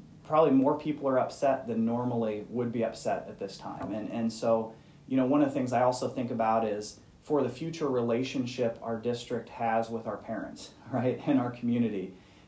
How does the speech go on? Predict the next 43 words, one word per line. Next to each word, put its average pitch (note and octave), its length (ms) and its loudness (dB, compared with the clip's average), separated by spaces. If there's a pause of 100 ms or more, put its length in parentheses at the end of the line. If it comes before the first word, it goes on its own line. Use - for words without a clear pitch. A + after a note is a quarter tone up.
(140)
You C3 100 2
know, A#2+ 100 4
we, C3 200 2
we C3 140 2
have C3 200 4
an A#2+ 80 0
immense A#2+ 360 2
amount A#2+ 280 0
of G#2+ 80 -6
trust, A2+ 520 -2
and, G#2+ 220 -8 (320)
and A#2+ 160 0
just A2+ 400 0
the, A2+ 100 -2
the A#2+ 140 -6
things F3 300 -2
that C#3+ 100 -4
keep C#3+ 240 -4
me C#3+ 140 2
up B2+ 180 0
at A#2 120 -6
night A2+ 320 2
are A2 300 0 (220)
the B2+ 80 -4
decisions C3+ 580 0
that A2+ 120 -4
we B2 80 -2
make A#2 320 2
and A2+ 100 -4
have A#2 340 -6
to A2+ 60 -4
make A2+ 560 -2
that, A2 400 -2 (240)
you A#2+ 140 -2
know, A2 380 0
are G#2+ 420 -2
in A#2 160 0
some C3 460 2
cases, A#2+ 720 -4
you A#2+ 80 -2
know, A2+ 80 -2
because A#2 400 -4
of A2 240 -6